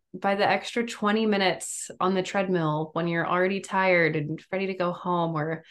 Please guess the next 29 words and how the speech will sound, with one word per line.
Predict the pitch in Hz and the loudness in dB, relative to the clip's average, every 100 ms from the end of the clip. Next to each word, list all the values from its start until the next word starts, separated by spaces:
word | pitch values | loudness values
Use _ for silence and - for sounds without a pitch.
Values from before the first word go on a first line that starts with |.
| - | -6
you | 190 | -2
know, | |
being | 190 202 202 185 185 - | 2 2 2 0 -6 -6
good | - 233 233 214 | 0 4 6 6
all | 180 185 | 4 2
week | 180 160 - | 2 -2 -6
or | 185 | -8
whatever | 180 180 | -6 -2
it | 165 | 0
is. | 160 160 - - - | 0 0 -4 -8 -6
If | - 190 | -4 2
our | 233 | 0
goal | 233 214 254 | 4 4 6
is | 294 - | 4 0
to | |
have | 240 - 185 180 | -6 -2 2 2
a | 185 | 0
healthy | - 175 175 196 190 180 185 - | -2 -2 -2 -2 4 6 4 0
relationship | 180 175 165 165 180 180 | -2 0 0 -2 -6 -4
with | 170 165 | -4 -6
food | - 262 269 | 2 6 6
and | 214 | 4
be | 185 180 185 180 _ | 0 0 0 0 _
confident | - 202 196 - 170 151 - | -8 -4 -4 -4 -6 -6 -4
eaters, | 220 175 151 160 170 - - _ - | 2 4 6 4 0 -6 -10 _ -6
then | 190 190 | 0 2
in | 190 | 4
my | 208 277 | 6 6
opinion, | 349 - 190 180 185 190 | 4 0 0 2 2 0